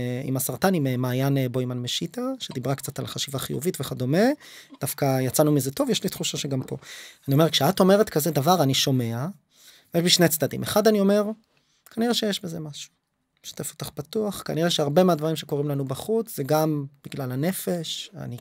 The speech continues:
כן מאמין בזה, אה, ובטוח שאם נעשה עבודה פנימית ונטפל בהרבה רבדים בפנימיות שלנו,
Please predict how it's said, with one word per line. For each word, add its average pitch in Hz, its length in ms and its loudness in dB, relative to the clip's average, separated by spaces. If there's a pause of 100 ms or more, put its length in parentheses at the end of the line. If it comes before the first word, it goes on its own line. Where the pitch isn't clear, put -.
כן 175 160 8
מאמין 156 360 8
בזה, 196 360 -2 (760)
אה, 123 40 -8 (600)
ובטוח 131 540 4
שאם 160 180 4
נעשה 143 260 2
עבודה 147 240 0
פנימית 151 380 -2
ונטפל 135 440 -4
בהרבה 139 280 0
רבדים 135 460 0
בפנימיות 147 460 0
שלנו, 180 440 4